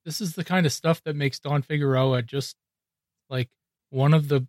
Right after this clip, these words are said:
the best Transformers artists that have, have ever, you know, put pencil to paper. Um,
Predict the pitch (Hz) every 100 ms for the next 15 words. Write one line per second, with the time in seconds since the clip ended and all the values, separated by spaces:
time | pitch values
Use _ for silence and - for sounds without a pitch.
0 | - 123 - 143 - - 139 123 139 139
1 | 139 127 123 123 - - _ 131 127 120
2 | - _ _ _ 131 135 139 127 123 _
3 | _ _ _ 147 123 123 - 147 131 _
4 | _ _ _ _ _ 143 127 127 - 135
5 | 131 131 - _ _ _ _ _ - 127
6 | 127 123